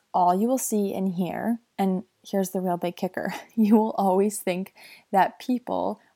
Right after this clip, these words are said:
are judging and gossiping about you because that's what you're doing.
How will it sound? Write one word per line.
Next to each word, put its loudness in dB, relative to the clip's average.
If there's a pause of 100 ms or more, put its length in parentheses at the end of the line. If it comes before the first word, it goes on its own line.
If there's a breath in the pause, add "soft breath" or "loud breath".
are 0
judging -4
and -4
gossiping -8
about -2
you -4 (240 soft breath)
because 0
that's -2
what -6
you're 0
doing. -8